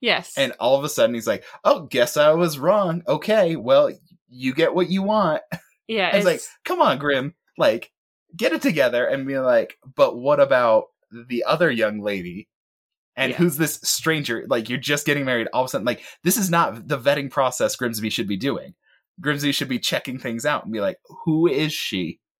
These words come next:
Speaker 1: He, he just says, "Oh, I was wrong. Your mystery maiden does exist." But, like, is this really the mystery maiden? No.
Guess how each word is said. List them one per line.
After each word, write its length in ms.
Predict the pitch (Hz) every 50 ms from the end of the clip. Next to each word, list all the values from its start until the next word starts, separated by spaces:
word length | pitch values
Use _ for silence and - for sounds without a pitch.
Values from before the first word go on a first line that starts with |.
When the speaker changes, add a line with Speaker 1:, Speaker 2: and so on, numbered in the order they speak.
| _ _ _ _ _ _ _ _ _ _ _ _ _ _ _
Speaker 1:
He, 180 | - - 269
he 160 | 262 269 254 285
just 180 | - 302 277 -
says, 180 | 302 254 208 - -
"Oh, 140 | 247 277 247 -
I 200 | - 220 233 240
was 200 | 240 233 - -
wrong. 360 | 226 240 247 226 208 202 202
Your 140 | 196 202 202
mystery 420 | 202 202 208 - - - 208 202
maiden 360 | 196 196 196 196 190 196 190 180
does 260 | 190 196 220 220 175
exist." 560 | 175 165 175 165 147 135 170 185 - - -
But, 120 | 220 196
like, 380 | - 208 202 202 185 185 - - _ _ _ _ _ _ _ _ _ _ _
is 320 | - 185 185 196 196 185 -
this 240 | 247 254 277 269
really 400 | 269 254 277 269 262 269 285 294
the 80 | 302 302
mystery 440 | 294 311 320 311 - - 330 311 311
maiden? 380 | 285 302 302 311 349 370 302 - - _ _
No. 760 | - 185 165 175 170 160 170 170 185 214 247 294 320 339 370